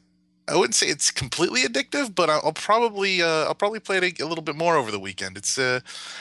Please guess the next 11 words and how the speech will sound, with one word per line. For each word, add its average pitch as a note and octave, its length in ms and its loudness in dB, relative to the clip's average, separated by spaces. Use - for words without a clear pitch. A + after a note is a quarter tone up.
it's - 240 -2
not E3 340 -2
bad D3+ 300 2
if C#3+ 120 -4
you C3 80 -10
kinda C#3 180 -2
want C3+ 260 -2
something B2 540 -6
to, A2+ 320 -2
to A2+ 220 -4
sorta, A2 400 -2